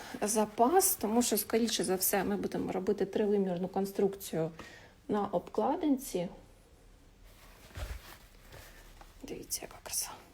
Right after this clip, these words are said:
Тому у вас має бути на дві обкладинки формату А п'ять матеріалу,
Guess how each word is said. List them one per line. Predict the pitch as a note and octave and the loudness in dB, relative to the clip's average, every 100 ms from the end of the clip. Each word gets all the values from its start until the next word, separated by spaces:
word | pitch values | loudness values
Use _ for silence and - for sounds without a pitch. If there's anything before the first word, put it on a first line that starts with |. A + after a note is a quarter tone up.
| - - - - - - - - - - | -20 -20 -20 -20 -20 -20 -18 -18 -20 -2
Тому | G3 G#3+ A#3+ B3+ G#3+ - | 0 2 4 4 2 0
у | G3+ | 0
вас | G3 G#3 - | 2 0 0
має | G3 F#3+ F#3 | -2 -2 0
бути | F#3 F3+ - F3 - - - - - - - - - | -2 -2 -4 -4 -4 -10 -18 -20 -20 -20 -20 -8 -2
на | G#3+ G#3+ G#3+ | 2 2 2
дві | F3 G#3+ G3+ - | 0 2 2 2
обкладинки | F#3 - F#3+ E3+ D3+ E3 E3 | 0 0 2 2 2 -2 -2
формату | F3 F3+ F3 D#3 E3+ - | -4 -2 -2 -4 -4 -6
А | D#3+ | -6
п'ять | D#3 F#3+ D#3 D#3 C#4 - - | -6 -4 0 0 0 -4 -4
матеріалу, | A#3 A#3 C#4 A#3+ B3 A#3 | -2 0 2 4 4 2